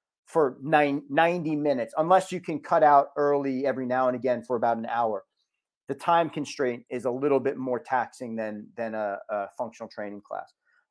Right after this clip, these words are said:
Um, but I'm appreciating much more just kind of throttling up and down the roles based on,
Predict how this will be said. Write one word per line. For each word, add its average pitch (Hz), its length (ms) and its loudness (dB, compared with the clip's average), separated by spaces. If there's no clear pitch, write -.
Um, 120 420 2
but 156 120 10
I'm 156 140 6
appreciating 156 720 0
much 135 220 4
more 131 480 4
just 151 280 -4
kind 151 260 0
of 120 100 0
throttling 139 680 4
up 143 260 2
and 123 220 -8
down 123 480 0
the 113 100 -4
roles 120 500 2
based 117 360 -8
on, 110 320 -2